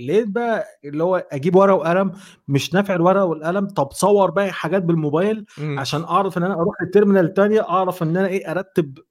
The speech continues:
Speaker 1: حاجات مع-، آآ، أعمل، أحل الpuzzle بقى بحاجات أرتّبها جنب بعض.
Speaker 2: أيوه، أيوه.
Speaker 1: آآ، symbols معيّنة جنب أرقام. فاللي هو أنت لو عملت حاجة زي كده دلوقتي، الناس هتتجنن.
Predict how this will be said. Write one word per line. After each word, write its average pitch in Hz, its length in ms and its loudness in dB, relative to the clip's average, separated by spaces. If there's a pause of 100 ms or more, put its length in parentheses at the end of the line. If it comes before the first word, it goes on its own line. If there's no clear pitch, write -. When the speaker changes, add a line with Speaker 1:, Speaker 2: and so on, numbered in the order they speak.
Speaker 1:
حاجات 180 420 -4
مع-، 151 220 0
آآ، 139 140 -8
أعمل، 143 420 0
أحل 180 300 0
الpuzzle 170 300 2
بقى 170 140 -2
بحاجات 170 320 -6
أرتّبها 160 360 -2
جنب 123 240 -6
بعض. 170 340 -2
Speaker 2:
أيوه، 135 120 -8
أيوه. 113 200 -10 (140)
Speaker 1:
آآ، 123 640 -6 (160)
symbols 151 300 2
معيّنة 139 340 2
جنب 135 260 0
أرقام. 196 600 -2 (920)
فاللي 135 260 -2
هو 208 220 6 (220)
أنت 170 140 -4
لو 156 80 0
عملت 214 260 -2
حاجة 220 200 -4
زي 175 160 -4
كده 208 180 -2
دلوقتي، 185 680 -4
الناس 165 240 -6
هتتجنن. 127 500 -6